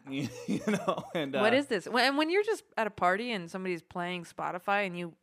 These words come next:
Speaker 2: pick out a song, your brain goes, "Hey, pay attention."
Speaker 1: Yeah.
Speaker 2: That's, that's a good sign.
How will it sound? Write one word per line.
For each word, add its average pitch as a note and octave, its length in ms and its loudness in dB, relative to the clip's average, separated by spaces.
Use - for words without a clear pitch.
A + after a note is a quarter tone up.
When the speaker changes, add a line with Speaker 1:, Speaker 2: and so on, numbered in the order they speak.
Speaker 2:
pick G3+ 180 -6
out G3 140 -2
a F3 80 -8
song, E3 400 -6
your G3 100 -6
brain F3 340 -6
goes, D#3+ 280 -4
"Hey, A3+ 240 -2
pay - 280 -10
attention." F#3 500 -10
Speaker 1:
Yeah. - 80 2
Speaker 2:
That's, - 180 -8
that's - 220 -4
a F3 40 -12
good D#3+ 160 -12
sign. E3 320 -12